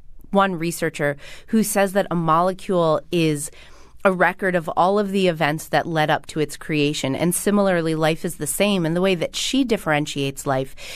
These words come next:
is that life crosses a certain complexity threshold, that it requires information, like, it requires instructions in order to be built, and it requires a memory.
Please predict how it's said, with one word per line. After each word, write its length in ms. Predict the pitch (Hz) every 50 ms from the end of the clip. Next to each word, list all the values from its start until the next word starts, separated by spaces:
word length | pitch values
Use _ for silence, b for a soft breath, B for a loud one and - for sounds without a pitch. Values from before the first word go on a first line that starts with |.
| B B
is 220 | B - 208 185 165
that 320 | 180 180 160 160 - - B B B B B
life 500 | - 202 208 208 208 220 247 247 - - - -
crosses 460 | - - 196 185 196 - 208 190 180
a 80 | 180
certain 260 | 170 - 180 - 180 175
complexity 640 | - - 175 165 - 156 156 - - - 156 156
threshold, 540 | 147 - - - 143 147 - - 147 135 139
that 100 | 151 170
it 80 | 165 139
requires 600 | 175 180 - - - 180 170 180 180 180 185 175
information, 800 | - - 175 170 156 - 175 160 151 143 139 143 139 - 135 131
like, 160 | 131 139 139
it 80 | - -
requires 640 | 160 160 - - - 160 156 156 151 151 151 143 -
instructions 1040 | - 156 151 151 - - - - 170 151 - - - 131 120 - - - - - B B B B B B
in 160 | - 180 180
order 260 | - 175 175 165 165
to 160 | 165 - -
be 120 | 160 156 147
built, 260 | 139 151 139 135 139
and 100 | - 160
it 60 | 156
requires 580 | 139 156 151 - - 175 165 156 151 151 147 139 -
a 80 | - 151
memory. 640 | 151 156 180 220 233 208 175 147 135 135 135 147